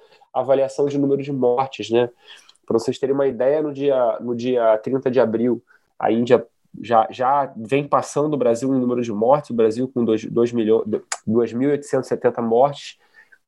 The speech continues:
e a Índia já com tre-, três mil e quinhentos, né, já passando de quatrocentos mil casos, então,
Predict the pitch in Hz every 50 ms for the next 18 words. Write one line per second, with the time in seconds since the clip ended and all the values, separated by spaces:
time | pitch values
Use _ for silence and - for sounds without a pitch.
0 | _ 120 131 127 123 127 139 139 143 120 113 127 127 127 - 143 139 139 - 135
1 | 127 - - - 143 135 131 113 120 131 135 139 139 - - 131 113 117 123 135
2 | 143 143 131 113 113 117 120 123 120 127 - - 127 120 - - - 139 147 147
3 | 147 139 139 - 143 135 135 - 127 - - - - 143 143 143 - 135 131 135
4 | 139 143 139 143 - 123 113 113 120 123 120 123 135 131 - 127 123 123 120 120